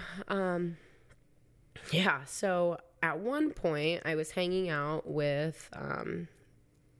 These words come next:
the Airbnb's son and one of his friends. And I was like, "Let's go to this, uh, this, like,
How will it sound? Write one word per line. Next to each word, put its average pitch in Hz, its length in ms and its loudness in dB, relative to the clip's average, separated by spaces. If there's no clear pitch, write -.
the 147 520 0
Airbnb's 202 680 -2
son 147 520 -2
and 147 120 -2
one 151 140 4
of 196 140 -4
his 160 240 0
friends. 151 580 -4
And 165 420 2
I 165 80 -4
was 165 100 -4
like, 175 140 -2
"Let's 269 220 0
go 233 340 2
to 220 240 -2
this, 190 300 2
uh, 156 400 0
this, 185 160 2
like, 180 160 -2